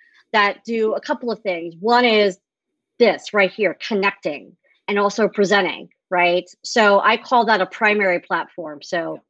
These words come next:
Zoom, WebEx, Adobe Connect, those platforms that people are used to using. But the things that people are now learning about is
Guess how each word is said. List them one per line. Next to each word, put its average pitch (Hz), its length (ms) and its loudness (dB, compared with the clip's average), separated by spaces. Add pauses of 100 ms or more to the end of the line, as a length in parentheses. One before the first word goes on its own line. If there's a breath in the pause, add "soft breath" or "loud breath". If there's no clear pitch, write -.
(220)
Zoom, 180 840 4
WebEx, 208 680 0
Adobe 208 360 -4 (100)
Connect, 175 260 -8 (120)
those 233 440 -2 (140)
platforms 226 400 0
that 190 100 -12
people 214 220 -12
are 202 80 -4
used 190 300 -10
to 196 100 -14
using. 175 420 -6 (440 soft breath)
But 226 100 -8
the 240 80 -2
things 381 300 2
that 415 140 -2
people 302 220 0
are 240 80 4
now 220 300 4
learning 220 420 2
about 175 200 2
is 165 60 -14